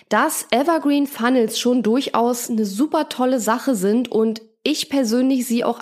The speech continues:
absolut faszinierend finde. Und ich gebe auch zu, dass die Dinge, die ich über Evergreen Sales Funnels gelesen habe, bevor ich mit meinem Online-Business gestartet bin, einer der Hauptmotivatoren für mich waren, überhaupt ein Online-Business, ähm, haben zu wollen.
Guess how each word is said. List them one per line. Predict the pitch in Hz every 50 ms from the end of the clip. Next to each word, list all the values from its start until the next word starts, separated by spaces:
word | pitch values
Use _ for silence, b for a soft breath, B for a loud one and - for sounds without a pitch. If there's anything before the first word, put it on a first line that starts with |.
| -
absolut | - 285 - - - - 240 247 240
faszinierend | - - 233 226 - - - 226 214 220 226 226 226 226
finde. | - 185 170 175 175 190 233 233 B B B B B B B B B
Und | 208 220 226 226
ich | 226 220 -
gebe | - 302 381 381 339
auch | - 311 -
zu, | - - - - 339 311 277 269 285 - - -
dass | 254 240 247 247 247 - - - - - - _ _ _ -
die | 233 226 226 233 226 226 196
Dinge, | 190 269 359 415 359 262
die | 226 220
ich | 226 226
über | - 226 226 -
Evergreen | - 269 311 320 262 254 277 269
Sales | 269 - 254 240 247 247 -
Funnels | - 247 226 214 220 226 233 233 - - 220
gelesen | 202 226 208 233 285 359 330 302 269 220
habe, | 208 202
bevor | - 196 180 - - - 302 392 392 -
ich | - 277 277 -
mit | 269 247 240
meinem | 226 220 220 220 220
Online-Business | - 220 226 240 226 214 214 208 220 202 220 214 214 -
gestartet | - - - 202 202 233 240 226 -
bin, | - 190 202 247 247 B B B B B B B B B B
einer | 214 262 330 339 349 302
der | 262 262 254 247 - -
Hauptmotivatoren | 240 269 320 330 - - 262 277 285 285 269 247 254 254 - - 247 247 254 262
für | 254 254 233
mich | 233 233 233 233
waren, | 214 214 220 226 -
überhaupt | 226 214 214 196 185 214 240 240 247 233 240 - -
ein | 196 196 190
Online-Business, | - 208 220 214 208 202 196 208 208 202 - 190 196 190 185 - - -
ähm, | - 185 190 185 - -
haben | 190 202 226 240 240 220 226
zu | - - 214 190 170
wollen. | 190 208 214 190 165 170 196 220